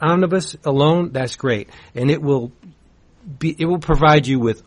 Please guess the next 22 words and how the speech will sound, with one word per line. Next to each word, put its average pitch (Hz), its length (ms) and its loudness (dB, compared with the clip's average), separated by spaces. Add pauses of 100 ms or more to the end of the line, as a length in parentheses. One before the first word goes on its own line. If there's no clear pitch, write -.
awesome 147 440 -2
reading 123 360 -2
for 107 340 -6 (260)
at 135 180 -10
least 151 340 0
a 131 40 0
month. 107 360 -6 (360)
But 175 260 -2
if 143 220 -8
you're 165 240 4
a 123 60 0 (260)
Kirby 156 320 0
completist 139 640 -2
or 131 100 0
you 143 100 0
just 143 160 -4
love 123 320 2
the 139 100 0
New 156 180 2
Gods, 107 460 -2 (280)
here's 233 420 -8 (100)
another. 175 540 -2